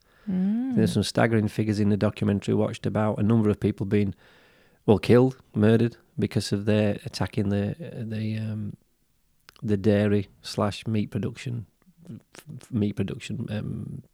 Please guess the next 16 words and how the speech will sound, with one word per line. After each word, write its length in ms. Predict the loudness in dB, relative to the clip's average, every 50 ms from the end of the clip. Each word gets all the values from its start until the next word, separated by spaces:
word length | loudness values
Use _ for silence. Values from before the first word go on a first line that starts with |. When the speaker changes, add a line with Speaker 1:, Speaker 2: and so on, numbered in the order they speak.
| _ _ _ _ _ _ -4 -4 -4
Speaker 2:
so 160 | -4 -4 -2
the, 200 | -2 -2 -4 -6
the 180 | -8 -10 -8 -4
industry. 520 | -2 -2 -2 -2 -4 -6 -8 -10 -10 -12 _ _ _ _ -20 -20 -20 -20 -20 -20 -20 -20 -20 -20 -20 -20 -20 -20 _ _ _ _ _ _ _ _ _ _ _ _ _ _ _ _
I 80 | -2 2
think 200 | 4 4 4 4
for 120 | 4 6
me, 100 | 6 8
I 100 | 8 8
am 100 | 8 6
starting 280 | 4 4 2 2 2 2
to 100 | 2 2
have 80 | 2 4
a 40 |
different 340 | 4 2 2 2 0 0 2
look, 280 | 4 4 4 2 0